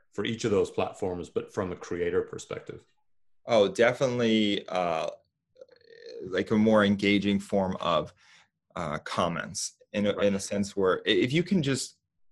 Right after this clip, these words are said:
Speaker 2: basically understand your audience, what they want
Speaker 1: Mm.
Speaker 2: and what they're looking for, if you
Speaker 1: Mm.
Speaker 2: can get it in,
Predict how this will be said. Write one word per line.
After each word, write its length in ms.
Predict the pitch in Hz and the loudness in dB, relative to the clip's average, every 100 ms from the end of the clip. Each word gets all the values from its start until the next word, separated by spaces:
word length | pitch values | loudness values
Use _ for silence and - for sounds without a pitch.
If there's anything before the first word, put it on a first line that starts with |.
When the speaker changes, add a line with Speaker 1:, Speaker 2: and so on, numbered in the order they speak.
| _ | _
Speaker 2:
basically 420 | 117 123 120 104 - | 2 2 4 0 2
understand 800 | 107 113 107 - 101 101 107 110 | 2 2 0 0 0 2 2 0
your 180 | 92 - | -2 -2
audience, 360 | 90 104 98 | -2 -2 -2
what 180 | 101 101 | -2 0
they 120 | 104 | 0
want 580 | 92 82 87 92 123 - _ _ - | 0 -2 -2 -2 -4 -10 _ _ -12
Speaker 1:
Mm. 220 | 95 90 | -10 -4
Speaker 2:
and 100 | 104 | -2
what 140 | 104 | 0
they're 120 | 101 92 | 0 0
looking 400 | 85 85 131 127 | 0 -2 -4 -8
for, 480 | - 139 143 - _ | -6 -4 -4 -6 _
if 60 | 104 | -8
you 60 | |
Speaker 1:
Mm. 40 | 127 | -4
Speaker 2:
can 100 | 107 | 0
get 180 | 101 104 | 2 2
it 180 | 101 - | 0 -4
in, 460 | 98 92 90 85 | -4 -4 -4 -8